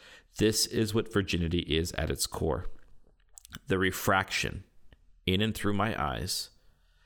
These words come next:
of the eternal love that wills you to be. It is in this way that virginity is a radiant witness to love itself. What was foreshadowed in the natural rejoicing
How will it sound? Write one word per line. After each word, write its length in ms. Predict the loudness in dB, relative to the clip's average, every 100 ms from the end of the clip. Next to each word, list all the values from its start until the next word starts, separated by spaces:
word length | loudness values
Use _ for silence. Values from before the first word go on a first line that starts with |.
| _ -4
of 180 | 0
the 160 | 0 0
eternal 380 | 0 0 2 2
love 400 | 0 0 -4 -6 -12 -12 -12 -2
that 180 | -2 2
wills 300 | 2 2 0
you 80 | -2
to 160 | -2
be. 340 | -2 -2 -4 -10 -20 -20 -20 -20 _ _ -20 -20 -20 -20 -6 0
It 100 | 4
is 200 | 4 4
in 160 | 2
this 280 | 2 2 2
way 260 | 2 2 2
that 220 | -2 0
virginity 720 | 0 0 0 2 0 -2 -4 -4
is 160 | -2 0
a 80 | 0
radiant 460 | 0 2 0 -2
witness 420 | -4 -4 -4 -4 -4
to 180 | -4 -2
love 240 | -2 -2
itself. 640 | -4 -2 -2 -4 -10 -16 -20 -20 _ _ _ _ _ _ -20 -20 -4
What 200 | 0 4
was 160 | 2 2
foreshadowed 680 | 4 4 4 2 4 2
in 80 | 2
the 80 | 2
natural 500 | 4 2 2 0 2
rejoicing 880 | 4 2 2 4 4 4 0 -2